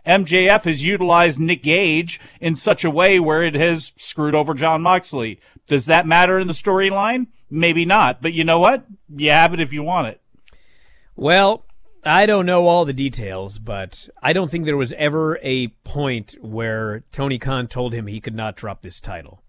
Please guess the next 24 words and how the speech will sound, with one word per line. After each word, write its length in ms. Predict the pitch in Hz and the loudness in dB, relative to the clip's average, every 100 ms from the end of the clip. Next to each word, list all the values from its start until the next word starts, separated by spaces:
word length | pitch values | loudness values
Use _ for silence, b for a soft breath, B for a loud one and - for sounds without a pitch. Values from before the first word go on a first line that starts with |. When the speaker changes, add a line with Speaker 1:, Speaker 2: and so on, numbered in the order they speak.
| _ _ _ _ _ _ - | _ _ _ _ _ _ -6
Speaker 2:
I'm 120 | 156 | -4
sure 220 | 147 226 | 2 2
Tony 300 | 175 208 185 | 4 2 2
Khan 240 | 156 180 165 | 0 0 0
didn't 180 | 180 | -2
want 140 | 165 147 | -2 -4
him 100 | 135 | -2
to 60 | |
go 240 | 117 175 175 | 2 4 4
in 80 | 156 | 2
there 260 | 156 156 | 2 2
and 260 | 135 113 - | 0 -4 -10
lose 440 | 131 190 196 143 | -4 -2 -2 -4
clean. 720 | - - 160 202 104 98 139 - _ _ _ | -8 -6 -4 -4 -6 -12 -14 -16 _ _ _
I'm 120 | 127 143 | -6 -6
sure 280 | - 190 170 | 0 0 2
that's 240 | 170 - | 0 -2
why 540 | 151 156 143 143 143 | 0 2 2 0 -2
W 460 | 165 151 160 151 156 | -2 0 0 0 0
Speaker 1:
Sure. 80 | 147 | 0
Speaker 2:
Morrissey 720 | 151 147 139 - 131 156 151 | 0 0 -4 -8 -6 -6 -4
and, 280 | 110 98 104 | -4 -6 -10
and, 380 | - 107 101 98 | -10 -10 -10 -10
uh, 400 | 98 92 87 | -10 -8 -10